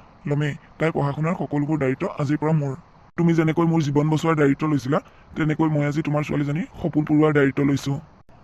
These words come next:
মাজনী, যিটো কাম মই কৰিব লাগিছিল, সেই কামখিনি আজি ছাৰে কৰিছে।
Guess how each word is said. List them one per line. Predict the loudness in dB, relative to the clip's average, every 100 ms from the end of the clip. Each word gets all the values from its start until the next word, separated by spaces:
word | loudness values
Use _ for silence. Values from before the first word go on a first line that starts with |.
| -2
মাজনী, | 2 4 4 2 -2 -16 -8
যিটো | -2 0 2
কাম | 4 4
মই | 4 2
কৰিব | 2 4
লাগিছিল, | 2 0 -2 -6 -6 -18 0
সেই | 2 4
কামখিনি | 2 0 0 0
আজি | 0 -2
ছাৰে | 0 2 4
কৰিছে। | 4 4 2